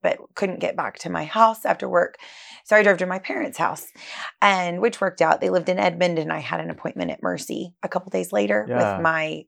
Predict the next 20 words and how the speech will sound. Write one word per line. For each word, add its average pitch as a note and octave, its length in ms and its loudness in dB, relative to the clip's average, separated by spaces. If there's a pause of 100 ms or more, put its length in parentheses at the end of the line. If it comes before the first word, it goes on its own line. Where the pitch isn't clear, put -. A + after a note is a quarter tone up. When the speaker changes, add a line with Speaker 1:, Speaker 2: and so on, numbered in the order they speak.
Speaker 1:
my E3 100 -6
specialist, - 720 -2 (540)
um, F3 260 4
'cause F3+ 200 -2
twins F3 400 -2
are E3 60 -2
considered D#3+ 440 -4
high E3+ 140 0
risk, E3 460 -6
and D#3 100 -20
so D3 120 -12
you C#3+ 100 -12
see - 200 -14
a D#3+ 40 -14
specialist - 680 -14
throughout F#3 220 0
your - 80 -10
pregnancy. - 520 -12
Speaker 2:
Oh, G#2 160 -8
okay. F#2 320 -12